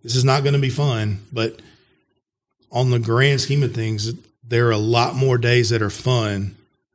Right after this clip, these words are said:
than days that are not fun. And I like the challenge. I knew this was gonna be a challenging job.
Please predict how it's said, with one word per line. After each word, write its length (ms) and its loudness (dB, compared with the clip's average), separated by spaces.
than 160 -4
days 280 2
that 100 -2
are 80 -4
not 360 -2
fun. 320 -12
And 520 0
I 200 0
like 300 0
the 80 -6
challenge. 560 0
I 80 0
knew 320 2
this 200 0
was 100 -2
gonna 140 0
be 140 2
a 40 -2
challenging 560 -2
job. 440 -4